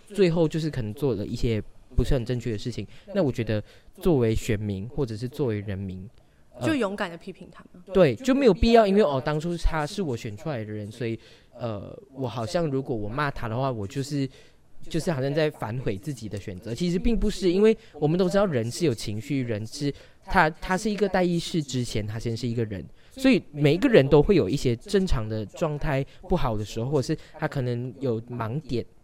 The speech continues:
Speaker 1: 视角盲点的时候，他看一件事情，他可能就会有这些问题。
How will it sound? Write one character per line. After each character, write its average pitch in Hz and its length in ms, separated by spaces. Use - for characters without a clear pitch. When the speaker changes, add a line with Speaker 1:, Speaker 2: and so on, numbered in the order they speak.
Speaker 1:
视 214 180
角 139 180
盲 107 200
点 127 140
的 101 80
时 110 100
候， 113 80
他 - 100
看 156 100
一 151 80
件 151 180
事 156 140
情， 113 160
他 110 60
可 110 120
能 107 140
就 127 120
会 135 160
有 113 140
这 123 100
些 117 160
问 107 240
题。 - 160